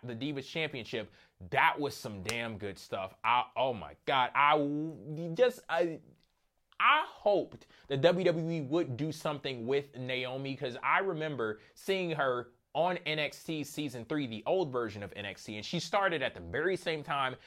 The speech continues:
that A J Lee did. And I would look at A J and say, you know, "She's talented. She looks like she, you know, has potential." Um, Naomi, she's talented. She looks like she has potential, maybe even more potential than A J Lee, because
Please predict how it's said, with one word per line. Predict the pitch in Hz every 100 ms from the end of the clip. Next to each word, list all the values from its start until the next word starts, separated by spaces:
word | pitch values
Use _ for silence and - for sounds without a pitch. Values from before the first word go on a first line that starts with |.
| -
that | 117 117
A | 143 156
J | 131 135
Lee | 131 160
did. | 123 98 98
And | 110
I |
would | 135 123
look | 151 160
at | 156
A | 127 143
J | 131 131 120
and |
say, | 107 123 113 110 - -
you |
know, | 135
"She's | 139 - 202 -
talented. | - 131 127 117 127 120
She | - 160
looks | 160 165 -
like | 135
she, | - 143 131 110 _ _
you | - 123
know, | 117
has | 120 117 117
potential." | 131 - 120 117 117 110 - - _ -
Um, | 120 117 110 117
Naomi, | 139 185 185 143
she's | - - 247
talented. | - 147 120 113 135
She | - 240
looks | 233 -
like | 139
she | 131 - -
has | 147 -
potential, | - - 107 - 117 117 _
maybe | 104 151 170 160
even | 135 117 113
more | 123 180 220
potential | 131 - 104 95 101 92 95 _ _
than | 101 117
A | 123 131
J | 117 117
Lee, | 135 131
because | 107 98 98